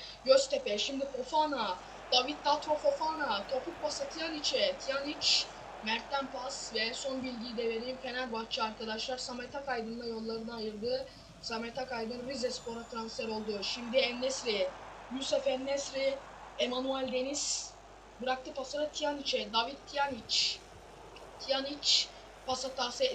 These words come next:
Dzeko, Dzeko'dan Fred'e, Fred'den şimdi Tadić'e, Dušan Tadić.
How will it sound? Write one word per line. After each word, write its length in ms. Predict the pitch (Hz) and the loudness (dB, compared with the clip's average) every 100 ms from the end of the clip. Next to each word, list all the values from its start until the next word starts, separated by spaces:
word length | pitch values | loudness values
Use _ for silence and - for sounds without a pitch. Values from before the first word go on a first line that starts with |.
| 220 | 4
Dzeko, 460 | 285 277 277 262 | 4 4 4 4
Dzeko'dan 420 | 247 269 277 269 269 | 4 2 4 2 2
Fred'e, 600 | - 262 240 269 285 294 - - - | 2 2 4 4 2 -2 -12 -18 0
Fred'den 500 | 277 262 - 269 285 | 4 4 2 2 2
şimdi 260 | 285 277 269 | 0 -2 -4
Tadić'e, 680 | 285 277 269 - 277 254 233 | 2 4 4 4 6 6 4
Dušan 300 | 277 302 277 | 4 4 4
Tadić. 640 | 285 262 262 - - - | 4 2 0 -2 0 0